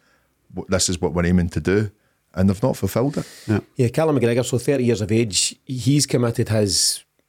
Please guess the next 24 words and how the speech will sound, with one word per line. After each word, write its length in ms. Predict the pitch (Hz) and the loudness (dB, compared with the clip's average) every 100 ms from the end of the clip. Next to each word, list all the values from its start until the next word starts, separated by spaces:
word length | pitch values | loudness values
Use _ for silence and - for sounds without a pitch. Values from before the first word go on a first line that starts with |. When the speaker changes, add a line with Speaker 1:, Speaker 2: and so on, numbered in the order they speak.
| - | -6
Speaker 3:
his 180 | 95 | -4
peak 320 | - - 143 - | -4 -2 -2 2
years, 320 | 107 110 104 | 2 2 0
certainly 300 | - 117 107 | 0 0 0
his 120 | 101 | -2
twilight 420 | - 113 113 117 | -2 0 2 0
years 480 | 101 110 92 - - _ | 2 2 0 -4 -8 _
of 120 | 98 92 | -8 -4
his 160 | 98 | -4
playing 300 | - 107 104 | 0 0 0
career 320 | - 113 110 101 - - | 0 0 0 0 -8 -6
to 100 | 98 | -2
Celtic 340 | - 104 95 | 0 0 -2
Football 280 | 110 101 117 | -2 0 0
Club, 280 | - 110 87 - - | 0 -4 -4 -16 -6
and 320 | 104 110 95 | -2 -2 0
you 80 | 104 | 0
don't 200 | 123 143 | 2 0
just 140 | 151 | 0
do 100 | - | 2
that 120 | 131 120 | 2 2
on 80 | |
a 40 | 110 | 0
whim. 240 | 110 117 | 0 -2